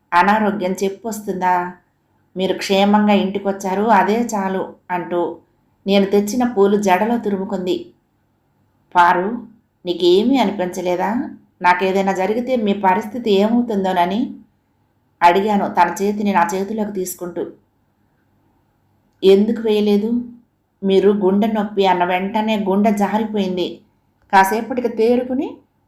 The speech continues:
ఎప్పుడో మా మామయ్య సార్బిట్రేట్ మాత్రలు ఇంట్లో ఉండటం మంచిదని, గుండెపోటు వస్తే అవి నాలుక కింద పెట్టుకుంటే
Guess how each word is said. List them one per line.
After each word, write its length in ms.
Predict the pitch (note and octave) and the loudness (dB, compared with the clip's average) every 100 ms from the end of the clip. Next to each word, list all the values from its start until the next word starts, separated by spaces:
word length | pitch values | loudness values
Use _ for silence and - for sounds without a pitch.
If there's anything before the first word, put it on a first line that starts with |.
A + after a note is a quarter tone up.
| _ F#3+ | _ -2
ఎప్పుడో 600 | G3 G#3+ B3 B3 - - | -2 0 2 2 0 2
మా 120 | F3 | 4
మామయ్య 600 | F3 F3 G3 G#3+ F#3+ G#3 B3+ | 6 4 2 0 0 0 0
సార్బిట్రేట్ 840 | - G3 A3+ B3+ A#3+ G#3+ G#3 G3 | 0 0 0 -2 -4 -2 -2 0
మాత్రలు 400 | F3+ F#3 - F#3 | 0 0 -2 0
ఇంట్లో 340 | F3+ F#3+ A#3 | 0 -2 0
ఉండటం 360 | A3+ G3+ F#3+ F3+ | 0 2 2 2
మంచిదని, 640 | F3 F3 F#3 F3+ F3+ F3+ - _ _ _ _ _ F#3 | 2 0 -4 -6 -6 -8 -10 _ _ _ _ _ 2
గుండెపోటు 480 | G#3 A#3+ A3+ G#3+ G3 | 4 4 0 0 0
వస్తే 280 | F#3 A3+ A3+ | -2 -2 0
అవి 160 | F#3+ | 2
నాలుక 380 | F3 F3+ A3+ A#3 | 2 2 2 -2
కింద 220 | A#3 F#3+ | -2 -2
పెట్టుకుంటే 760 | F#3 F3+ - F3+ F3+ F3 - | 0 -2 -4 -6 -2 -2 -2